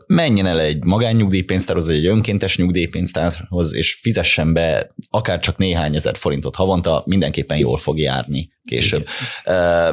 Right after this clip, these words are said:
Speaker 1: mi a helyzet azokkal, akik, eh, ennél később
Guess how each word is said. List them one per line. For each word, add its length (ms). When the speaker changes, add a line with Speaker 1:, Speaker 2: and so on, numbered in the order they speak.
Speaker 1:
mi 160
a 60
helyzet 320
azokkal, 640
akik, 420
eh, 260
ennél 340
később 560